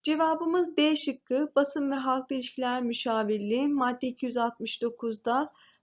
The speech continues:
Basın ve Halkla İlişkiler Müşavirliği'nin görevli arasında B bendinde dokuz Ekim iki, iki bin üç tarihli ve dört bin dokuz yüz seksen iki sayılı Bilgi Edinme Hakkı Kanunu'na göre yapılacak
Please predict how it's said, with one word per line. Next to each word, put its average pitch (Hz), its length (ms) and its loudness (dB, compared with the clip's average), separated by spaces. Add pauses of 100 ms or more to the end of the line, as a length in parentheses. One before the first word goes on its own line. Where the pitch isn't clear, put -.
Basın 285 340 0
ve 285 40 0
Halkla 269 380 -4
İlişkiler 262 420 -2
Müşavirliği'nin 233 840 0
görevli 240 420 0
arasında 220 600 0
B 262 220 6
bendinde 214 600 4 (320)
dokuz 277 280 0
Ekim 254 280 -2
iki, 226 420 -4 (240)
iki - 280 -6
bin 233 180 0
üç - 420 -6
tarihli 254 720 0 (220)
ve 214 140 4
dört 277 280 4
bin 247 160 -2
dokuz 240 260 -2
yüz - 80 -16
seksen 247 320 -4
iki 254 160 0
sayılı 240 400 0
Bilgi 220 380 0
Edinme 240 320 2
Hakkı 247 320 0
Kanunu'na 208 540 2
göre 190 240 2
yapılacak 190 720 0